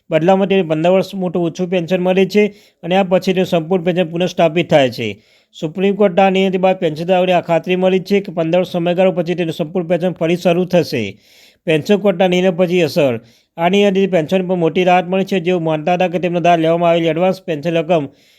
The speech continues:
પંદર વર્ષના સમયગાળા પહેલાં જ વસૂલ કરવામાં આવી હતી. ઘણા પેન્શનરોના કોર્ટમાં આ દાવો કર્યો હતો કે તેમની આખી રકમ રિકવર થઈ ચૂકી છે,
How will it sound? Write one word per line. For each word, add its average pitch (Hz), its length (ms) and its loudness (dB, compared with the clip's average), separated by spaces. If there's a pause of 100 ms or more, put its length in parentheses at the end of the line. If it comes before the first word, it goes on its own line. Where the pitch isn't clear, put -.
(100)
પંદર 165 260 4
વર્ષના 196 220 2
સમયગાળા 180 440 0
પહેલાં 165 280 0
જ 175 40 -2
વસૂલ 170 300 -2
કરવામાં 175 360 2
આવી 175 180 4
હતી. 208 320 -2 (340)
ઘણા 170 180 2
પેન્શનરોના 190 460 2
કોર્ટમાં 175 400 -2
આ 180 40 2
દાવો 170 220 4
કર્યો 180 300 0
હતો 185 200 -2
કે - 100 -12
તેમની 170 200 -2
આખી 156 240 -2
રકમ 185 300 -2
રિકવર 175 320 0
થઈ 175 180 0
ચૂકી 185 300 0
છે, 190 200 2